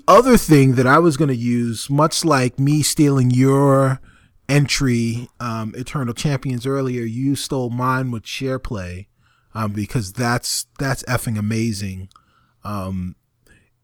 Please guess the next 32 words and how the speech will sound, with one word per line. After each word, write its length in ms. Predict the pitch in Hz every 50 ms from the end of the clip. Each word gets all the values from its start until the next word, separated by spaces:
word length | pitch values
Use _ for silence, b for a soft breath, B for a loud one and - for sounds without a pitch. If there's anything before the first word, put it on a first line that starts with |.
| _ _ _ _ 107
uh, 300 | 117 - - - - -
so, 560 | - - - 160 135 120 113 110 107 95 - -
so 220 | - - - 135 120
we, 240 | 117 117 117 113 - -
you 100 | 131 127
know, 100 | 117 107
we 120 | 107 110
talked 260 | - - 170 160 -
about 220 | - 151 139 127 -
SharePlay, 440 | - - - - - 143 127 117
and 120 | 117 113 113
I'll, 180 | 117 120 110 -
I'll 140 | - 117 117
just 220 | 110 143 143 -
say 180 | - - 147 131
that 200 | 117 120 117 110
it, 160 | 107 107 101 - _ - 117 - _
it 280 | - 123 120 113 104 _ _
sounds 580 | - - - - - 170 151 147 139 131 - - _
eerily 380 | 135 151 170 175 175 160 151 143
familiar 640 | - - 147 139 139 139 139 139 135 131 131 127 120
to 640 | - - - 147 135 123 120 120 117 120 117 107 b b b b b b b _ _
what 420 | 110 113 123 131 135 131 127 -
Microsoft 720 | - 123 127 131 127 - 139 120 - - 139 123 - -
was 160 | 123 120 -
talking 300 | - 131 123 113 123 120
about 260 | 113 107 113 110 107 104
with 140 | 110 -
their 140 | - 117 104
family 420 | - - 139 135 131 131 131 113 98
sharing 420 | - - 143 135 131 127 117 110
plan, 560 | - - - 107 101 95 92 90 90 92 95